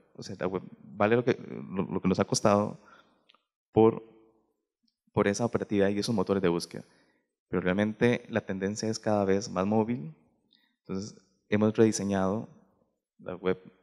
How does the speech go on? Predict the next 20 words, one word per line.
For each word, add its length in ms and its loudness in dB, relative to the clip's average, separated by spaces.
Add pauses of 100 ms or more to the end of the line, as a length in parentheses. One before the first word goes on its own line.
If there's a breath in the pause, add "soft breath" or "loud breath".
(400)
En 120 0
teoría 260 4
estaba 440 -2 (280)
para 180 0
este 160 0
mes, 260 2
pero 420 -8
otros 340 -4
retrasos, 480 2 (420 soft breath)
para 460 2
una 220 6
apuesta 360 2
completamente 1400 -4
a 100 -10
la 80 -6
imagen. 400 -8 (220)
O 40 -20
sea, 100 -12
estamos 300 -4 (200)
apostando 680 -6